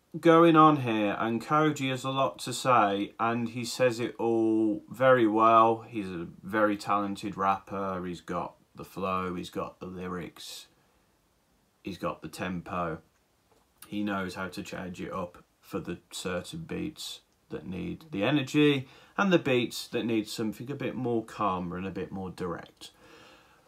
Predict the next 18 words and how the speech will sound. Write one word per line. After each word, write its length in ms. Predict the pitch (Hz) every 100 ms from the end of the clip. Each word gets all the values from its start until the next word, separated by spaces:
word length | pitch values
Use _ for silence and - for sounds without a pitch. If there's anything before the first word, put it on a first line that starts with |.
| _ _ _ -
But, 460 | 123 117 107 - _ _ _ _ _ _ _ _ -
yeah, 480 | 123 113 110 101 92 - - _ -
um, 380 | 113 113 113 117
there's 160 | 120 120
loads 340 | 135 131 127
of 260 | 127 113 -
great 340 | 107 104 -
guests 320 | 151 151 - -
on 200 | 139 135
here. 680 | 143 143 143 139 131 123 - -
Khalees, 1120 | - 101 110 127 135 135 - - - - - -
Ego 380 | 104 104 101 101
L 160 | 101
M 120 | 101 104
A, 760 | 113 117 113 117 117 113 113 _
Nux, 1080 | 101 101 110 113 - - - - - - - _ -
I 100 | 95
mean, 460 | 95 95 101 95